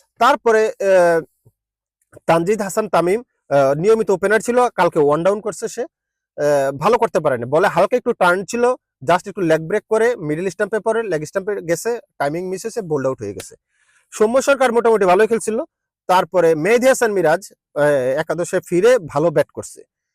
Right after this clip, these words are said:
তারপরে লাস্টের দিকে জাকির হাসান কিংবা, আহ, মেহেদী হাসান কিংবা, উম, কি বলে, আহ, শামীম হোসেন পাটোয়ারি ভালো ব্যাট করছে। যাই হোক, সবার সঙ্গে দুইশো, একশত ঊনত্রিশ রান করছে। তবে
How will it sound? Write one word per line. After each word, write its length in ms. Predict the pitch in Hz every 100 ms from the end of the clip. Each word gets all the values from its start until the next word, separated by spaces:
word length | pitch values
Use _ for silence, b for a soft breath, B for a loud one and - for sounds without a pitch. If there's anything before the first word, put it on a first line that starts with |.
| _ _
তারপরে 480 | 175 170 180 165 151
লাস্টের 420 | 147 170 - 208
দিকে 200 | 185 196
জাকির 440 | 165 180 - 185 175
হাসান 420 | 170 - 180 170 _ _ _ - 160
কিংবা, 440 | 175 165 160 156 _ _ -
আহ, 100 | 147
মেহেদী 380 | 147 165 175
হাসান 420 | 190 180 185 170 160 _ _ -
কিংবা, 380 | 170 160 151 143 _ _
উম, 300 | 147 139 127
কি 160 | 127 165
বলে, 260 | 156 151 151
আহ, 760 | 127 120 135 135 131 113 90
শামীম 320 | - 226 240
হোসেন 220 | 247 220
পাটোয়ারি 400 | 202 185 160 110 87 _ _ _ _ -
ভালো 220 | 120 151
ব্যাট 160 | 135 113
করছে। 320 | - - - _ _ _ -
যাই 180 | 165 262
হোক, 160 | 320 -
সবার 220 | 160 180
সঙ্গে 400 | 214 196 190 247
দুইশো, 440 | 175 156 143 175 -
একশত 380 | 160 160 - 175
ঊনত্রিশ 440 | 240 196 156 165
রান 120 | 185 190
করছে। 300 | 196 - 269 _ _ _ _ _ _
তবে 320 | 277 269 196